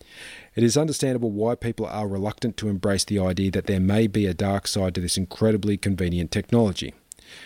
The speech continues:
The implications would reach further than most of us could imagine. Precaution.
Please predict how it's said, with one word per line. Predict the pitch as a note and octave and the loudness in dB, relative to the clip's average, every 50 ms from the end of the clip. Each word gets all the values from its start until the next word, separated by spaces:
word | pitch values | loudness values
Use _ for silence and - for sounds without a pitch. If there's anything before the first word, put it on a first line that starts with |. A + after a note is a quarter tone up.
| - - - | -20 -6 0
The | - A#2 | 0 2
implications | G#2+ - A#2 - A#2 A2+ G#2+ - A2+ G#2 F#2 | 2 2 0 2 2 2 0 0 -2 -4 -4
would | F#2 F#2 E2+ | -6 -6 -2
reach | G#2 G2 G2 - - | -2 -2 -2 -4 -6
further | - - A#2 A#2 A#2 A2 A#2 | -2 0 2 2 2 2 -2
than | G2 F#2+ F#2 F#2 | -4 -4 -4 -4
most | G#2 G2+ F#2 - | -4 -4 -4 -6
of | F2+ F2+ | -6 -8
us | F2+ E2+ | -8 -8
could | - - - F#2 | -8 -8 -8 -6
imagine. | E2+ F2 F#2+ F#2 F2 - - C#2+ - - _ _ _ _ _ _ _ _ _ _ _ _ _ _ _ _ _ _ _ _ _ _ _ _ _ _ _ _ _ _ _ _ _ _ _ _ _ _ _ _ _ - | -4 -4 -4 -4 -4 -4 -8 -10 -10 -14 _ _ _ _ _ _ _ _ _ _ _ _ _ _ _ _ _ _ _ _ _ _ _ _ _ _ _ _ _ _ _ _ _ _ _ _ _ _ _ _ _ -2
Precaution. | C3+ B2+ - - C3 A#2 G#2 - - - | -2 -2 -2 -2 -2 -2 -2 -4 -6 -8